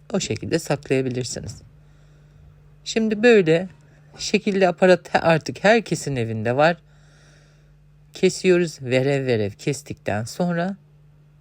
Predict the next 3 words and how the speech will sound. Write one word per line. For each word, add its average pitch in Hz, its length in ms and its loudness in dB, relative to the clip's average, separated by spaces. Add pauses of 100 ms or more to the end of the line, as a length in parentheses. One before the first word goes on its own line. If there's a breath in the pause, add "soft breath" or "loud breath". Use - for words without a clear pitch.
(3500 soft breath)
bu 185 100 2
şekilde 131 440 -2
yerleştiriyoruz. 131 680 0